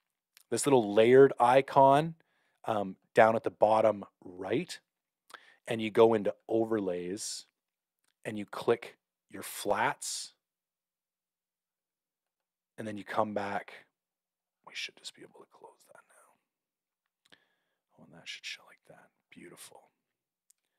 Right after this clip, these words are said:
Okay, so the nice thing is that kinda, I mean, that's the thing about having a theory. You wanna get invalidated at home on the computer as opposed to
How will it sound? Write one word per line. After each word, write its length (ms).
Okay, 260
so 300
the 80
nice 240
thing 160
is 260
that 220
kinda, 560
I 40
mean, 140
that's 180
the 60
thing 160
about 200
having 260
a 160
theory. 460
You 140
wanna 280
get 360
invalidated 800
at 100
home 220
on 80
the 60
computer 460
as 120
opposed 500
to 340